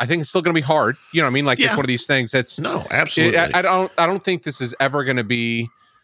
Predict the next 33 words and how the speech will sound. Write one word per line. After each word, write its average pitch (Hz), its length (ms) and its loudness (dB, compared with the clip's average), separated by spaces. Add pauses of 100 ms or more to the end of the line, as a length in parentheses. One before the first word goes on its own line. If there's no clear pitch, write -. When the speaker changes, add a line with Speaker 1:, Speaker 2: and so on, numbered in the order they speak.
(160)
Speaker 1:
um, 101 480 -2
Speaker 2:
<laughs> - 1300 -8
Your 143 120 2
Speaker 1:
and 147 80 2
Speaker 2:
favorite 127 260 2
Speaker 1:
it 117 40 -2
Speaker 2:
book. 98 400 0
<laughs> - 100 -16
Speaker 1:
Well, 330 140 2
I 320 100 2
don't, 320 160 2
I 247 80 2
don't 285 160 2
know 294 60 -2
if 220 60 -6
it's - 40 -8
gonna 262 160 -2
ever 233 180 0
be 233 100 -2
my 190 160 2
favorite 175 400 0
book. 220 220 -2
I'm 190 80 2
not 202 240 0
saying 196 180 0
there's 165 160 -2
no 165 80 2
value, 156 300 2
but 147 200 -2
I 160 100 2
think 165 280 -4
it's 135 300 -4
Speaker 2:
Right. 73 360 -8